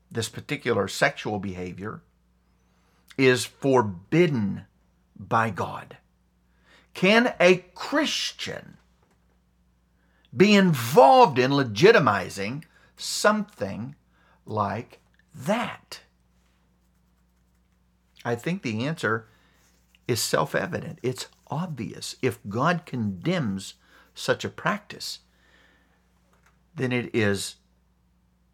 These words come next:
I, what is the word? Irresponsible? It's worse than irresponsible. It's blasphemous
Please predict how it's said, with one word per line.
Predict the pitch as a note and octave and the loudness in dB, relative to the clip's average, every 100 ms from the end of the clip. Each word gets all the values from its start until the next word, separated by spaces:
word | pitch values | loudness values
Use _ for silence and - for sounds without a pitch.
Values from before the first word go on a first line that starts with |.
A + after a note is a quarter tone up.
| _ _ _ _ _ _ _ _ _ _ _ _ _ _ _ _ - | _ _ _ _ _ _ _ _ _ _ _ _ _ _ _ _ -6
I, | - A2+ G2 - - A2 - - - - A#2 E2+ F2+ | -6 -4 -10 -14 -18 -16 -16 -16 -16 -14 -12 -12 -10
what | F#2+ A2 | -6 -6
is | G#2 | -6
the | F#2+ | -6
word? | G2 G#2 - - _ _ | -2 -2 -4 -14 _ _
Irresponsible? | A#2+ B2+ G#2 - A2+ C3 - | -4 -4 -4 -2 -2 -2 -8
It's | D3+ | -10
worse | - - - | -8 -8 -6
than | A2 F2+ - | -8 -8 -8
irresponsible. | G2+ F2+ - - - G#2 - G#2+ - _ _ _ _ _ _ _ _ _ - | -10 -10 -14 -14 -16 -16 -20 -20 -20 _ _ _ _ _ _ _ _ _ -10
It's | D3+ - | -8 -8
blasphemous | - A#2+ F3 D#3 - - - - - - - | -8 -6 -6 -8 -12 -16 -16 -16 -18 -16 -16